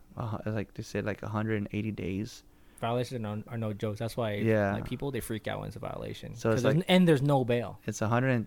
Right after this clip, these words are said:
Speaker 1: uh, no, yeah, you, you, you just go do your time.
Speaker 2: Yeah.
Speaker 1: So a hundred and, and a hundred and eighty days, and I'm like, "Pfft, I'll be out in thirty."
Speaker 2: <laughs>
Speaker 1: Uh, yeah,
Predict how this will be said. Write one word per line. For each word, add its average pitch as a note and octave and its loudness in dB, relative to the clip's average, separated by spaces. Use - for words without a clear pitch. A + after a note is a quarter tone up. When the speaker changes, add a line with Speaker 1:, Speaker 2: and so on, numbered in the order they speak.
Speaker 1:
uh, A2 2
no, - 2
yeah, D3 4
you, A2 2
you, G#2+ 2
you B2 -2
just B2 -2
go B2 6
do A2+ 0
your A2 2
time. A2+ 0
Speaker 2:
Yeah. A2+ 2
Speaker 1:
So - -4
a G#2+ 2
hundred B2+ 2
and, A#2 2
and A2 0
a G#2+ 0
hundred E3 2
and C3 0
eighty B2 2
days, G2+ -2
and A2 -4
I'm A2 -4
like, A2 0
"Pfft, - 2
I'll A2 2
be A#2+ 6
out A2 6
in G2+ 0
thirty." G#2+ 2
Speaker 2:
<laughs> D3 2
Speaker 1:
Uh, A#2 8
yeah, C#3 8